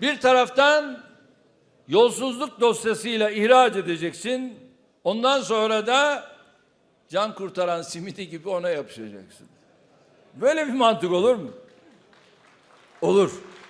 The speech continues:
Bu muhalefet partisinin içinde bu var. Genlerinde var. Normaldir.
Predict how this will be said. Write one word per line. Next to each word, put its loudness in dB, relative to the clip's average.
Bu -4
muhalefet 8
partisinin 2
içinde -4
bu -2
var. 0
Genlerinde 4
var. 0
Normaldir. -2